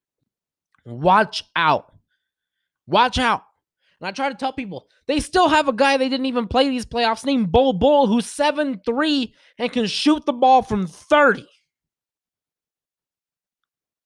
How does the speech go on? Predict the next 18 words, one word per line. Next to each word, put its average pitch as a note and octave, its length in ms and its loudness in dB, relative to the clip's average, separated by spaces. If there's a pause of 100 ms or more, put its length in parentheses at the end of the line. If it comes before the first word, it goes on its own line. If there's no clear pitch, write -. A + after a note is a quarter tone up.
(380)
So, F#3 520 -8 (1080)
this D#4+ 160 -14
team's F4 320 -8
gonna A#3 180 -2
be G3 140 -8
dangerous. D#3 480 -8
This F3+ 160 -10
team, A#3 260 -6
I G3 140 -2
told A3+ 260 -4
you A#3 60 -8
before, A#3+ 400 0
it F3 40 2
reminds F3 420 -2
me G3+ 100 -2
of F3+ 60 -4
the E3 60 -2
Warriors, A3+ 600 -4